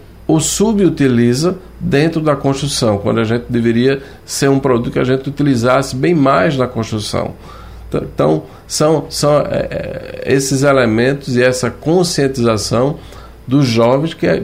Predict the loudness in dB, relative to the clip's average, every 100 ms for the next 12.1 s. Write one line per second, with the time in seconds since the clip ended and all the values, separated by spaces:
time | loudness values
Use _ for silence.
0 | 0 0 2 0 0 2 2 2 2 2
1 | 4 2 2 2 0 -2 -2 -2 0 0
2 | -2 -2 -2 0 0 2 2 0 -2 -2
3 | 0 2 0 -6 -18 -16 -4 -2 0 0
4 | 0 0 -2 0 0 0 2 0 0 -6
5 | -18 -20 -8 -8 -4 -2 2 2 2 0
6 | 2 0 0 0 2 2 0 -4 -16 -4
7 | 2 2 2 -2 2 6 6 4 2 4
8 | 4 2 2 0 0 0 -4 -14 -20 -6
9 | 0 2 2 2 4 2 4 2 4 2
10 | 0 2 2 2 2 2 2 2 2 0
11 | 0 0 0 0 -2 0 0 2 0 -2